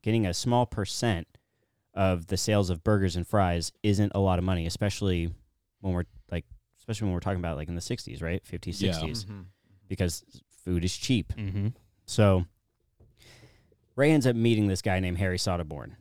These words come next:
Speaker 1: right? And Soderborn gives him this idea, like, "Hey, you're doing this all wrong." When people buy in to get a franchise, and back then they had to pay forty-five thousand dollars to buy into the McDonald's name.
Speaker 2: Mm.
Speaker 1: Then they could use McDonald's name and their menu and all that.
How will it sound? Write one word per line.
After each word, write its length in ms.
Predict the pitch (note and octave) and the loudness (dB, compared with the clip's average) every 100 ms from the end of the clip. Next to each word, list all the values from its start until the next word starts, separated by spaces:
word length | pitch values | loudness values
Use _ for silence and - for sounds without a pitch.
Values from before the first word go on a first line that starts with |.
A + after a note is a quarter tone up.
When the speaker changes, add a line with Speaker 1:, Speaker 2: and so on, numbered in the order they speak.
| _ _ - | _ _ -4
Speaker 1:
right? 280 | F#2+ F#2 - - - | 2 2 0 -10 -8
And 80 | F#2+ | -2
Soderborn 600 | A#2 C3+ B2 A#2+ G#2+ G2 - F2 | 4 4 4 4 4 0 -8 -2
gives 240 | A2 G2 | 0 2
him 80 | G#2 | 2
this 180 | F#2+ F#2+ | 0 -2
idea, 400 | F2+ G2 F#2+ E2+ | -2 2 2 0
like, 200 | E2 - | -4 0
"Hey, 180 | A#2 G2+ | 2 2
you're 200 | F2+ G#2 | 2 2
doing 280 | G#2+ A2+ A2 | 4 4 4
this 160 | F#2 | 2
all 160 | F#2 F2 | 2 0
wrong." 540 | F2 A2+ G#2+ F2 E2 - _ _ _ _ _ - | 2 4 4 2 -4 -10 _ _ _ _ _ 0
When 160 | G#2+ | 0
people 300 | C3+ D#3+ E3 | 4 4 2
buy 300 | A2 F#2+ G2+ | 2 0 2
in 200 | F#2+ G2 | 2 0
to 100 | F#2 F2 | -2 -2
get 140 | F2+ | -2
a 40 | |
franchise, 680 | - G2+ F2+ - D#2 D2+ - - | -2 -4 -4 -4 -6 -6 -10 -2
and 160 | G2+ | 0
back 200 | G#2+ A2 | 2 0
then 220 | G#2+ G2 | 0 0
they 120 | F#2+ F#2+ | 2 0
had 100 | F#2 | 0
to 60 | |
pay 140 | - E2+ | -2 -6
forty-five 640 | - C#3 D3 C#3 B2 A#2+ | 0 4 4 4 2 2
thousand 320 | - G#2+ G#2 | 2 0 2
dollars 280 | G2 G2 F#2 | 2 2 0
to 80 | - | -2
buy 160 | F#2+ F#2 | -2 -2
into 120 | F2+ | -2
the 60 | |
McDonald's 520 | F2+ E2+ F2 E2 E2 E2+ | -4 -4 -4 -4 -6 -10
name. 260 | C#2 A#1+ - _ - | -10 -14 -20 _ -18
Speaker 2:
Mm. 120 | F2+ | -8
Speaker 1:
Then 140 | G2 G2 | -2 0
they 80 | |
could 180 | F2+ F2+ | 0 -4
use 460 | D#2+ F#2 F2+ F2 - | -2 -2 -2 -4 -8
McDonald's 460 | E2 D#2+ E2 D#2+ | -10 -8 -8 -4
name 400 | A2+ A#2+ A#2+ A#2 - | 0 2 2 0 -2
and 120 | F2+ | -4
their 80 | F2+ | -2
menu 580 | F#2+ G2+ F#2+ F#2+ F2+ F2+ _ _ _ _ _ - | 0 2 2 2 0 -2 _ _ _ _ _ -8
and 120 | F#2+ | 0
all 120 | F2+ D#2+ | 0 0
that. 200 | C#2 | -4